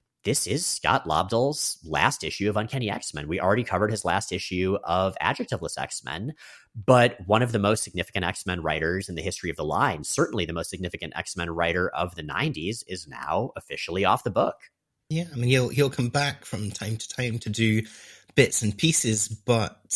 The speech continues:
Speaker 2: yeah, this is the, the end point of his long run. I mean, it's something like a hundred odd issues that he was the writer for, certainly a long time.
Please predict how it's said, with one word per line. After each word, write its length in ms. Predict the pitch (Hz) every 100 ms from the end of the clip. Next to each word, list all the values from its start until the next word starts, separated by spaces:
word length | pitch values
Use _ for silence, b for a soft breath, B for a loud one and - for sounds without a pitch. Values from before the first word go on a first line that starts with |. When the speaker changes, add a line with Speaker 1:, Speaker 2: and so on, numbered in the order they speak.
| - - -
Speaker 2:
yeah, 320 | 101 127 196
this 220 | 160 -
is 160 | 127 -
the, 360 | 135 127 104 -
the 100 | - -
end 400 | 123 131 135 -
point 280 | 131 143 113
of 140 | 101
his 540 | - 123 120 113 - B B B B B _ -
long 540 | 101 107 160 196 110 95
run. 320 | 170 101 95
I 20 |
mean, 140 | 101
it's 260 | 101 - 98
something 600 | - - 120 117 110 107
like 240 | 101 - -
a 100 | 107 B B B B B B -
hundred 480 | 127 160 170 165
odd 300 | 170 175 175
issues 640 | 180 - - 208 214 - - -
that 120 | -
he 200 | - 180
was 500 | 175 170 - - -
the 180 | - -
writer 380 | 151 170 - 165
for, 400 | - 180 185 170
certainly 400 | - 180 185 117
a 80 | 113
long 360 | 113 120 135
time. 360 | - 120 120